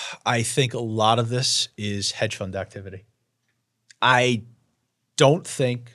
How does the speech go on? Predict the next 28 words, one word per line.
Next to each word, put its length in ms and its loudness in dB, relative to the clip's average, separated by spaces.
that 200 -2
a 60 -2
lot 260 2
of 100 -4
the 120 -6
extreme, 320 -4
and, 300 -2
and 120 2
I 60 4
think 140 0
the 80 -2
hedge 200 2
funds 280 2
back 280 0
in 100 -4
twenty 280 -4
twenty-one 640 -6
were 260 4
participating, 1080 -4
and 640 2
it 140 -2
was 200 -4
masked 500 -2
as 300 -4
it's 280 -8
the 100 -2
retail 540 -2
trader 500 -6